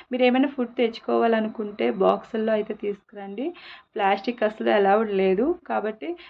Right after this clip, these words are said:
మీరు ఫుడ్ మంచిగా ఇంటికాడ ప్రిపేర్ చేసుకుని తెచ్చుకుంటే, ఇక్కడ తినడానికి, తిరగడానికి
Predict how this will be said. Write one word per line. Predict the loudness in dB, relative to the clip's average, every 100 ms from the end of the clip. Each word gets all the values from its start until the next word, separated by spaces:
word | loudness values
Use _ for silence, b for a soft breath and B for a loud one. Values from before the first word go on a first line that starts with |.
| B
మీరు | -10
ఫుడ్ | -6 -6 0
మంచిగా | 2 4 2 -2 0 2
ఇంటికాడ | 2 0 0 0 0
ప్రిపేర్ | -4 -4 -2 -2 -6
చేసుకుని | -8 -12 -8
తెచ్చుకుంటే, | -8 -8 -12 -12 -6 -6
ఇక్కడ | -6 -10
తినడానికి, | -8 -2 0 0 0 -4 -6 B B B
తిరగడానికి | -4 -2 0 0 -2 -4 -4